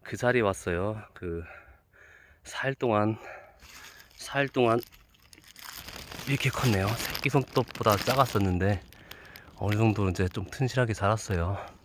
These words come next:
한, 뭐, 한 삼 일? 삼 일 정도면 더 놔두고 시-, 더 놔둘 거예요. 더 놔둘 거고, 어느 정도 크는지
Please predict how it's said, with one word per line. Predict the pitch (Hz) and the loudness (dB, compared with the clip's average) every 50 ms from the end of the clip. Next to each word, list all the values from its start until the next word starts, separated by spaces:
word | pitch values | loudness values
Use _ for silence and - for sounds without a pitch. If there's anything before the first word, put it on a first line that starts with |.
| - - - - - - - - - - - _ _ _ - - - - _ | -20 -20 -20 -20 -20 -20 -20 -20 -20 -20 -20 _ _ _ -20 -20 -20 -18 _
한, | - 110 101 101 98 98 95 95 92 92 92 85 - - - - - - - - - _ _ _ _ _ _ _ _ _ _ _ _ _ _ _ _ | -8 -6 -4 -4 -4 -4 -4 -4 -4 -4 -6 -6 -6 -8 -10 -10 -12 -16 -18 -20 -20 _ _ _ _ _ _ _ _ _ _ _ _ _ _ _ _
뭐, | - 110 98 90 87 85 | -10 -8 -6 -6 -6 -6
한 | 85 95 92 90 85 - - - - _ _ _ _ _ _ - - _ _ _ _ | -6 -6 -8 -8 -10 -12 -18 -20 -20 _ _ _ _ _ _ -20 -20 _ _ _ _
삼 | - - - - - 160 175 | -20 -18 -12 -6 -2 -2 -2
일? | 190 214 - _ _ _ _ _ | -2 -4 -10 _ _ _ _ _
삼 | - - - 160 180 | -6 -2 -2 0 0
일 | 175 | 0
정도면 | - 160 147 131 131 127 117 - | 0 0 2 4 4 4 2 2
더 | - 101 | 4 4
놔두고 | 101 117 - - 131 123 120 | 4 4 4 2 -2 -2 -4
시-, | 110 - - - _ _ _ _ | -4 -6 -10 -16 _ _ _ _
더 | - 104 101 | -8 -4 -2
놔둘 | 107 123 135 - 156 131 | 0 0 0 -2 -4 -6
거예요. | - - 147 117 90 85 98 113 - _ _ _ _ _ - - _ _ - _ _ _ _ _ - | -4 -2 -2 0 0 -2 -4 -4 -8 _ _ _ _ _ -20 -20 _ _ -20 _ _ _ _ _ -10
더 | 98 98 | -6 -4
놔둘 | 101 110 113 - 123 113 | -4 -4 -4 -6 -10 -8
거고, | - 110 101 - 123 120 104 - - - - | -8 -8 -6 -4 -6 -6 -6 -8 -14 -4 0
어느 | 90 95 98 | 0 2 2
정도 | 101 107 113 104 110 104 98 98 - _ | 2 0 0 2 0 0 -2 -2 -6 _
크는지 | - - 131 120 117 113 104 - 127 113 | -8 -2 0 0 0 0 0 0 -2 -2